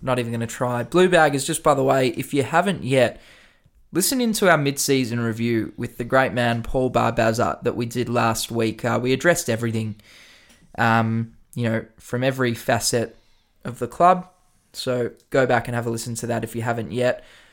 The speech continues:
Bolt, I reckon, uh, I reckon we've just about covered everything.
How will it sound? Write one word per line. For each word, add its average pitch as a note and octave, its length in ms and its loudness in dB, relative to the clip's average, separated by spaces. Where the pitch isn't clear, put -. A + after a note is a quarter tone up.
Bolt, E3 420 6
I C#3 100 4
reckon, F#3 360 4
uh, B2+ 320 2
I - 60 -2
reckon C#3+ 320 -2
we've C3 100 -6
just - 220 -4
about A2+ 460 -2
covered A#2 280 -2
everything. A#2 500 -2